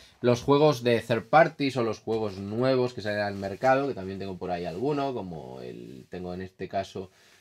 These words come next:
pues, el Grand Theft Auto, tengo el fifa, tengo el, bueno, el Assassin's Creed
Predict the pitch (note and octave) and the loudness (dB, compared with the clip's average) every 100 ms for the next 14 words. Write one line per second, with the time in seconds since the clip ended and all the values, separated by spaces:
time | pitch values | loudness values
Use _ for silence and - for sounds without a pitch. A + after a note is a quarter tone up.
0 | _ - G#2 G2+ G2+ G2+ F#2 - F#2+ F#2 | _ -6 -4 -2 -2 -4 -6 -6 -2 -2
1 | F2+ F#2 F2 F#2 C3+ D#3+ D3+ - C3 C3 | -2 -4 -6 -2 4 4 2 -2 -2 -2
2 | B2 G#2 F#2+ F2+ - D#3+ D#3 C3+ C3+ C#3 | -4 -6 -6 -6 -4 -4 -2 4 6 8
3 | C3+ A#2 G2+ G2+ G2+ G2 G2 F#2+ F#2 F2+ | 4 0 -6 -4 -4 -2 -2 -2 -4 -4
4 | F2+ F#2+ A#2+ A#2+ G#2+ F#2 - - F2+ F2 | -6 -4 -4 -4 -2 -4 -4 -10 -10 -12
5 | - D3+ D#3+ D3+ D3 | -4 2 6 6 4